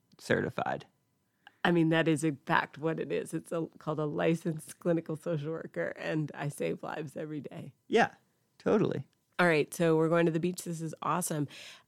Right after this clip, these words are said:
Speaker 2: How confident are you that I'm pregnant?
Speaker 1: Right now?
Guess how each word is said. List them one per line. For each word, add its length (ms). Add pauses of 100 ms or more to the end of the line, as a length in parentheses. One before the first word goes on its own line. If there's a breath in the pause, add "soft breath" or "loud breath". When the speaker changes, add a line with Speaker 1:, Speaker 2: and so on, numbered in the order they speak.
(140)
Speaker 2:
How 960
confident 640
are 60
you 160
that 140
I'm 160
pregnant? 440 (260)
Speaker 1:
Right 260
now? 360